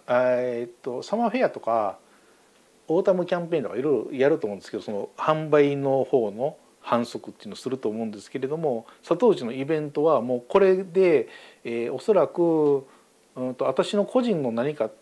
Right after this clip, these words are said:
ていうのはやるかもしれないんですが、えー、これでもう二千二十三年スケジュールは多分いっぱいになると思います。あ、もう一つね、やることはあるんですけれども、えーと、それはちょっとまだ告知できないので、告知しませんが、え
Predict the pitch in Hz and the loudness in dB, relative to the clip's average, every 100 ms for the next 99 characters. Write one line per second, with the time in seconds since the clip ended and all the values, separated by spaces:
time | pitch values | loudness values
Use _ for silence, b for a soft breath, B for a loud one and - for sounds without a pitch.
0 | _ - 117 104 107 147 175 120 101 123 | _ -8 -6 -2 0 0 0 -4 -6 -8
1 | 117 110 101 98 95 117 127 127 104 107 | -6 -6 -8 -14 -14 -6 0 2 0 -4
2 | B B B B 117 - 202 202 196 185 | B B B B -6 0 2 6 4 4
3 | 180 165 160 175 180 147 143 131 123 117 | 0 0 0 2 0 0 -2 -2 -4 -4
4 | - 135 135 107 156 127 113 - 135 _ | -4 -4 -2 -2 0 -2 -4 -12 -18 _
5 | 131 143 143 139 110 117 113 110 - 120 | 2 2 -2 -2 -2 -4 -8 -10 -6 -8
6 | - B 202 208 233 123 104 - _ 143 | -8 B 0 2 -2 -2 -4 -6 _ 0
7 | 156 165 151 104 107 107 98 120 110 120 | 0 0 0 0 -2 -6 -10 -10 -8 -6
8 | 131 117 - B B 131 123 - 196 196 | -4 -4 -8 B B -10 -8 -4 -2 0
9 | 135 107 110 131 123 127 131 139 113 107 | -2 -2 -4 -6 -6 -8 -8 -6 -6 -6
10 | 110 127 - - - - - 139 127 131 | -4 -4 -6 -14 -12 -10 -10 -10 -8 -8
11 | 120 135 120 - B B B B B - | -4 0 0 -2 B B B B B -4
12 | 117 113 113 113 110 107 107 107 | -2 -2 -4 -4 -4 -4 -4 -8